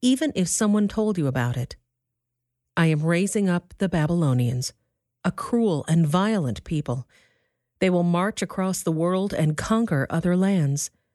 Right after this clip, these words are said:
They are notorious for their cruelty and do whatever they like. Their horses are swifter than cheetahs and fiercer than wolves at dusk. Their charioteers charge from far away.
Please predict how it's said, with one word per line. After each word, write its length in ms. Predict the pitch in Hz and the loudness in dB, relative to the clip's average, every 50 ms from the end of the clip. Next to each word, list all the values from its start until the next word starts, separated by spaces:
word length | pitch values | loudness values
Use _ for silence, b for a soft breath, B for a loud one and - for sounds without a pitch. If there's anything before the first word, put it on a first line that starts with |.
| _ _ _ _ _ _ _ _ _ _ _ - | _ _ _ _ _ _ _ _ _ _ _ -4
They 180 | - 180 196 196 | -2 0 2 2
are 140 | 190 185 185 | 2 2 2
notorious 800 | 185 185 185 180 - - - 254 262 269 214 143 110 104 - - | 2 0 0 -2 -4 -4 -2 0 0 2 0 0 -2 -4 -6 -6
for 140 | - 175 | -4 -2
their 160 | 151 147 139 135 | 0 0 0 -2
cruelty 640 | - - 190 180 175 165 160 - - 120 131 - _ _ _ _ _ _ _ _ - | -2 -2 -2 0 0 -2 -2 -4 -4 -4 -4 -6 _ _ _ _ _ _ _ _ 0
and 220 | 175 170 165 147 | 2 2 2 2
do 180 | - 233 233 214 | 2 2 2 2
whatever 360 | 165 135 131 131 156 147 147 | 2 0 0 0 0 0 2
they 160 | 143 147 139 143 | 2 2 2 2
like. 420 | 147 151 151 143 143 - - - _ _ _ _ _ _ _ _ _ _ _ _ _ - | 2 2 2 2 0 -2 -8 -20 _ _ _ _ _ _ _ _ _ _ _ _ _ -2
Their 140 | - 175 165 | 0 0 0
horses 580 | - - 208 202 202 - - 220 214 214 208 | 0 -2 -2 -2 -2 -2 -2 -2 -2 -2 -2
are 160 | - - 151 147 | -2 -2 -2 0
swifter 500 | - - - - 226 226 - - 233 214 | -2 -2 -2 0 0 -2 0 0 -2 -2
than 220 | 196 202 190 185 | 0 0 0 0
cheetahs 500 | - - 170 151 139 135 131 131 - - _ _ _ _ _ _ _ _ | 0 0 0 0 0 0 0 -2 -4 -6 _ _ _ _ _ _ _ _
and 200 | - 190 185 180 | 0 2 2 2
fiercer 480 | - - - 269 - 277 254 - - 151 | 0 -2 0 0 0 0 0 0 0 0
than 220 | 143 147 143 147 | 2 2 0 0
wolves 380 | 160 208 226 202 151 - 123 - | 0 0 0 -2 -4 -6 -6 -8
at 140 | - - 139 | -8 -6 -2
dusk. 460 | - 165 160 123 - - - - - - _ _ _ _ _ _ _ _ _ _ _ _ _ - | -2 0 0 0 -2 -6 -8 -8 -12 -20 _ _ _ _ _ _ _ _ _ _ _ _ _ -2
Their 160 | 185 160 143 | 0 0 0
charioteers 1000 | 135 - - 202 190 190 196 202 190 180 - - 190 180 175 175 175 180 - - | 0 -2 -2 0 0 0 0 -2 -2 -4 -4 -2 0 0 2 0 0 -2 -4 -6
charge 500 | - - - 214 190 190 196 202 208 185 | -6 -4 -2 -2 0 0 -2 -2 -4 -6
from 280 | - - - 160 147 143 | -8 -4 -4 -2 -2 -2
far 380 | - - - 214 202 208 208 208 | -4 -4 -4 -2 -2 0 0 0
away. 480 | 196 175 156 147 139 127 123 120 120 | 0 0 0 -2 -2 -2 -4 -6 -8